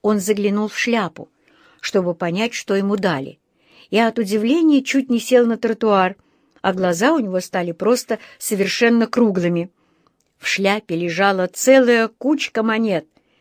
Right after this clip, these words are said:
Приличная кучка. Последняя монетка даже затерялась среди других пенни, трёхпенсовиков и шестипенсовиков. Столько было монеток разного размера и достоинства, что Паддингтон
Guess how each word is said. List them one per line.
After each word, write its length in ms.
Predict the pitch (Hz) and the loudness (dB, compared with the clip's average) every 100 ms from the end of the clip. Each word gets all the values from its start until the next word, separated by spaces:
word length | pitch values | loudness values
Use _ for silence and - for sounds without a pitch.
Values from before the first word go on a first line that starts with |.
| _ _ - | _ _ -10
Приличная 760 | - 165 143 240 - 320 339 | -6 -4 -4 -4 0 0 0
кучка. 500 | 339 381 320 - - - _ _ _ _ _ _ | 0 -2 0 -4 -10 -18 _ _ _ _ _ _
Последняя 500 | 202 214 240 233 202 | -2 0 -2 -2 -2
монетка 500 | 196 190 233 269 196 | -2 0 0 0 0
даже 280 | 180 202 202 | 0 0 0
затерялась 680 | 196 196 175 180 233 240 - | -2 -4 -2 0 0 -2 -4
среди 300 | 208 196 220 | -6 -4 -2
других 480 | 214 185 233 262 | -2 -2 -2 -2
пенни, 500 | - 311 359 240 151 - _ - - - - _ _ | -2 -2 0 -2 -2 -10 _ -20 -20 -20 -20 _ _
трёхпенсовиков 1120 | - 254 269 - 214 202 - 247 269 320 339 - - - 294 | 2 2 2 2 2 2 0 0 0 0 -4 -8 -20 -6 0
и 80 | |
шестипенсовиков. 1200 | 311 339 - - - 285 240 - 226 226 226 - _ _ _ _ - | 0 0 -4 -6 0 2 2 -2 -4 -4 -8 -10 _ _ _ _ -12
Столько 560 | - - 370 269 214 | -8 2 2 2 0
было 180 | 190 190 | -2 0
монеток 540 | 196 254 262 185 165 | 2 4 2 2 -6
разного 460 | - 240 190 170 175 | 0 0 0 -4 -2
размера 520 | 190 196 240 254 185 | -2 0 2 2 0
и 40 | 170 | -4
достоинства, 840 | 175 - 294 370 226 - 156 147 _ _ - - - | -4 -2 -2 0 -2 -8 -12 -14 _ _ -20 -18 -10
что 240 | - - 165 | -4 -2 0
Паддингтон 680 | 240 262 214 208 - 202 | 2 2 0 -4 -2 -4